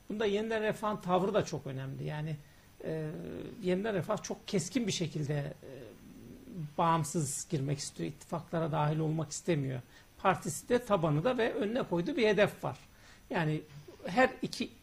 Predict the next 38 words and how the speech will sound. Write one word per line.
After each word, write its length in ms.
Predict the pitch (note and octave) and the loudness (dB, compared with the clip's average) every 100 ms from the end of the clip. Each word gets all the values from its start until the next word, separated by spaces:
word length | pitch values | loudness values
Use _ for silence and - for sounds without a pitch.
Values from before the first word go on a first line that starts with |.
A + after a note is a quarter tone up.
| - | -14
kentte 500 | - G3+ G3 - A3 | 0 2 2 4 4
de 60 | E3+ | 6
İstanbul'da 540 | F3 - G3+ F3 D#3 | 2 2 2 2 0
da 60 | F#3 | 0
Ankara'da 560 | A#3+ A#3+ E3 D#3+ B3+ D#4+ - - - - | 0 0 -2 2 0 0 -10 -20 -20 0
adaylarıyla 800 | G#3 G3 A#3 A3 A3 C4+ G#3+ F#3 | 4 6 6 6 4 4 4 2
üçüncü 420 | G4 - B3 C4 | 2 0 2 2
parti 320 | - D#3+ - F3 | 2 0 0 -4
olmak. 300 | C3+ B2+ - - - - - - - - - | -4 -8 -14 -20 -20 -20 -20 -18 -20 -18 -10
Yani 200 | - G#3+ | -6 -6
İstanbul'da 540 | - G3+ E3+ C#3+ B2+ | -2 0 2 0 -2
işte, 280 | C#3+ - F3 | -4 -4 -4
ıı, 160 | D#3+ - E3 D#3+ - C#3+ - - - | -4 -6 -10 -12 -12 -14 -14 -14 -4
A 160 | F#3 | -4
K 140 | D#3+ E3 | -2 -2
P'nin 200 | E3 D#3+ | 0 -2
adayının 680 | D#3 D#3+ D#3+ E3 E3 E3+ E3 | 0 0 0 0 0 -2 -4
ya 160 | E3 | -2
da 220 | F3 - - | 0 0 -2
C 160 | - F3 | 2 2
H 80 | E3+ | 2
P'nin 180 | F3 | 2
adayının 320 | F3 D#3+ E3+ E3 | 2 2 0 0
ardından 400 | D#3 C#3 F#3+ D#4 | -2 -2 -2 -2
üçüncü 360 | - F#3+ D#3+ | -4 -4 -2
parti 320 | F3 D#3+ - | 0 -2 0
olmak 340 | D#3 D3+ A3+ - | -2 -2 -4 -4
ki 240 | - G#3+ - - - - | -4 -4 -6 -20 -20 6
teorik 320 | G#3+ F3 F3 | 6 8 4
olarak 320 | E3 D#3+ - | 2 0 -2
bu 40 | |
mümkün 380 | E3 E3 - F#3+ | -2 -2 -2 0
gözüküyor. 400 | D#3+ B2 - C4+ | 0 -2 -2 -2
Aynı 140 | E4 C4+ | 0 2
şekilde 360 | G3+ D#3 B3+ | 2 0 0
Ankara'da 480 | A3+ A3 A#3 G#3 G#3+ | 0 2 2 4 4
da 160 | D#3 C3 - - - - - | 2 0 -10 -20 -20 -20 -20
işte 400 | - - F3 E3 | -12 2 4 4